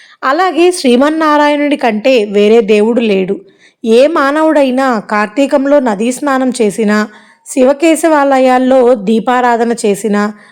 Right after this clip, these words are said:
దీపదానం చేసినా దాని ఫలితం చెప్పగలనే కాదు. ఇందుకు ఒక ఇతిహాసం ఉంది, చెబుతాను వినుము. త్రేతాయుగం నందు పురంజయుడనే సూర్యవంశపు రాజు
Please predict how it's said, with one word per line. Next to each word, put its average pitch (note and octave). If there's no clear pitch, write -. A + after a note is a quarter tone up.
దీపదానం D4
చేసినా A3+
దాని G#3+
ఫలితం A#3+
చెప్పగలనే A#3
కాదు. F#3+
ఇందుకు E4+
ఒక C#4
ఇతిహాసం C4
ఉంది, G3+
చెబుతాను C#4+
వినుము. G3+
త్రేతాయుగం E4
నందు A#3+
పురంజయుడనే C4+
సూర్యవంశపు C4+
రాజు G#3